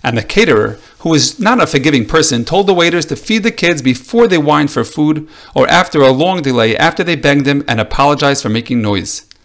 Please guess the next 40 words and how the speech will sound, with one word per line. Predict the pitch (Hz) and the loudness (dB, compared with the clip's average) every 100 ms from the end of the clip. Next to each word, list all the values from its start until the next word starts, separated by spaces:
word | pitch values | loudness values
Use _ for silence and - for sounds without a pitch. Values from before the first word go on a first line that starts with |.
| _ _ - - | _ _ -20 -20
The | - | -4
silver | - 208 208 160 | 2 4 4 4
anniversary | 131 123 160 - 156 | 2 2 0 2 2
reminds | 139 143 151 | 4 2 2
us | 165 | -2
that | 135 | -2
we're | 113 | 0
on | 131 | 0
Daf | 123 123 139 | 0 -2 -4
Chaf | 117 | -4
Hey. | 123 104 98 - _ - - | -4 -6 -8 -20 _ -20 -6
They | 165 | -2
were | 160 | 0
seated | 156 247 247 | 2 4 4
at | 208 | 2
a | 170 | 2
table | 160 160 156 | 0 2 0
with | - | 0
just | 120 - | -4 -6
two | - 196 | -4 2
legs | 113 107 117 - - - | 4 4 -2 -16 -20 -8
to | - | -4
remind | 170 175 208 220 | 0 2 2 2
us | 208 | 0
of | - | -2
the | 135 | -2
story | - 175 170 170 | -2 0 2 2
of | 165 131 | 2 0
Reb | - | 0
Chanina | 131 170 185 147 | -2 0 -2 0
ben | 127 | 0
Dosa, | 143 143 - 92 | 2 2 -2 -4
who | 123 | -2
returned | 127 - 165 175 | -2 -2 -6 -4
the | 135 | -2
golden | 143 151 131 127 | 0 0 0 2
leg | 135 | 2
that | 117 | 0
he | 113 | -2
received | 110 - 131 139 | -4 0 0 0